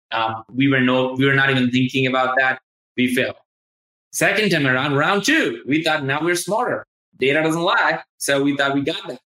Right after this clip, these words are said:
And second time we said, "All right, sales team, why don't you give us the leads, uh, or the accounts you wanna go after, and we'll just jump into and do everything." And, well, the sales team like, "Well, I want Nike, Adidas, like, big logos." And we're like, "Whoa, whoa,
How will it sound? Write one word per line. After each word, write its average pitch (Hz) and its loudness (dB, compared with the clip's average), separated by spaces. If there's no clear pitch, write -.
And 143 -2
second 185 0
time 165 0
we 160 2
said, 156 0
"All 202 2
right, 233 0
sales 175 0
team, 123 -2
why 170 0
don't 202 -2
you 214 -2
give 208 0
us 202 2
the 175 0
leads, 135 0
uh, 135 2
or 143 2
the 151 0
accounts 165 -2
you 160 0
wanna 143 0
go 131 0
after, 143 -4
and 131 0
we'll 160 2
just 139 0
jump 131 0
into 127 0
and 123 -2
do 127 0
everything." 123 -4
And, 127 0
well, 151 2
the 143 -2
sales 139 2
team 151 0
like, 151 2
"Well, 190 2
I 180 2
want 180 0
Nike, 156 -2
Adidas, 151 0
like, 135 0
big 190 2
logos." 147 2
And 143 0
we're 160 2
like, 160 0
"Whoa, 170 0
whoa, 175 0